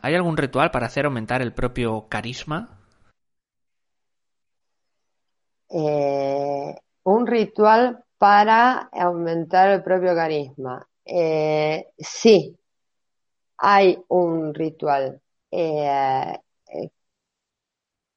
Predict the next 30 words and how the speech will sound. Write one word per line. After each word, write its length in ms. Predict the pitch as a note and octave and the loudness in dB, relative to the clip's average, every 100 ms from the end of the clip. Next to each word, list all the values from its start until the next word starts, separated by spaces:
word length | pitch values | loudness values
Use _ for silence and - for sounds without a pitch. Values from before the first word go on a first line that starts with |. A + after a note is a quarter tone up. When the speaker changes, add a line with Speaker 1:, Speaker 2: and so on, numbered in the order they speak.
| _ _ _ - | _ _ _ -2
Speaker 2:
es 320 | F#3 F#3 - - | -2 -2 -12 -4
encender 800 | G3 G3 G3 F#3+ F#3+ F#3 F3+ - | -2 0 0 2 4 4 2 -6
una 320 | - G#3+ G3+ G3+ | 0 2 4 6
vela, 440 | G#3 G#3+ A3 D4 | 6 4 2 0
simplemente 720 | _ - G3+ F#3+ F#3 F#3 F3+ F3 | _ -8 -2 0 2 2 0 0
una 180 | F3+ | 4
vela 220 | F3 E3+ D#3 | 4 6 6
blanca, 400 | E3+ F#3+ F3 E3+ | 6 4 2 -2
una 200 | D#3 D3 | -2 -2
vela, 1080 | D3 C#3+ C#3 C#3 C3+ C3+ C3+ C3 C3 C3 C3 C3+ - | -2 -4 -4 -2 -2 -2 -2 -2 -4 -6 -8 -10 -16
mm, 640 | - C#3 C3 B2+ B2+ B2+ C3+ | -14 -12 -10 -10 -10 -12 -12
que 200 | - C3+ - | -6 -6 -4
te 140 | C#3 | -2
atraiga 840 | B2+ B2+ _ - G3+ G3 F#3+ E3+ D#3+ | -2 -4 _ 0 4 6 6 4 0
el 120 | D3 | 0
color. 540 | D3+ D3+ E3 F3+ A#3+ - _ _ _ - | -2 0 4 4 2 -6 _ _ _ -4
También 280 | D4+ F#3 | 0 0
puede 160 | C4 C4+ | 2 2
ser 180 | C4 C4 | 2 0
una 200 | A#3+ G#3 | 0 0
vela 240 | A3 A3 | 2 4
violeta, 720 | G3 F3+ F#3 G#3 G3 - E3 | 4 4 4 2 2 0 -2
que 160 | D#3 D#3 | 0 -6
es 120 | D#3 | -6
la 280 | E3 E3 E3 | -2 2 2
transmutación, 960 | E3 D#3 C#3 D3 C#3 C#3 - G#3 G3 F#3 | 2 -4 -6 -10 -6 -6 0 2 4 2
que 120 | F3 | -2
significa 640 | D3 D3 D3 C#3 D3 - C#3+ | -6 -6 -8 -6 -10 -4 -4
el 180 | C#3 C#3 | -4 0
cambio, 720 | F3 F3 D#3+ D3+ D3 C#3+ | 2 2 0 -4 -4 -4